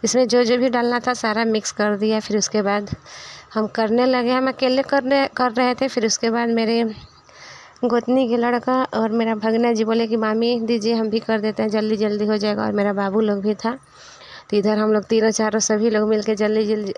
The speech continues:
हम लोग गढ़ने लगे। मेन दिक्कत है इसको गढ़-, गढ़ा जाता है ना तो छानने में ज़्यादा time नहीं लगता है।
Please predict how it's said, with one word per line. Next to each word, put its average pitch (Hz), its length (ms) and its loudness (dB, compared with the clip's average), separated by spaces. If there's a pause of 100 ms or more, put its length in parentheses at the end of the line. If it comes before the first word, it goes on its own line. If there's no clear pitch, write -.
(120)
हम 214 160 -2
लोग 214 160 -2
गढ़ने 208 380 -2
लगे। 226 380 0 (880)
मेन 262 320 2
दिक्कत 277 360 0
है 285 100 4
इसको 254 200 0
गढ़-, 233 320 0
गढ़ा 233 360 2
जाता 262 280 0
है 233 140 2
ना 233 120 2
तो 233 100 0
छानने 226 440 0
में 240 100 2
ज़्यादा 220 260 0
time 214 260 -2
नहीं 214 240 0
लगता 208 360 -4
है। 202 280 -6